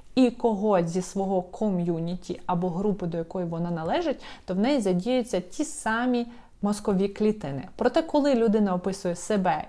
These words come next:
і знайомого або незнайомого, який не відноситься до його групи чи ком'юніті, то задіяні і інші клітини мозку. Це показує, що на генетичному рівні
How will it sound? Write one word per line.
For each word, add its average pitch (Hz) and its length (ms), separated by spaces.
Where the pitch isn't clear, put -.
і 220 100
знайомого 175 720
або 190 180
незнайомого, 175 640
який 175 240
не 220 340
відноситься 180 580
до 165 140
його 165 240
групи 180 460
чи - 120
ком'юніті, 277 580
то 254 120
задіяні 214 640
і 302 60
інші 190 400
клітини 214 460
мозку. 214 440
Це - 180
показує, 311 420
що - 140
на 208 100
генетичному 208 760
рівні 285 380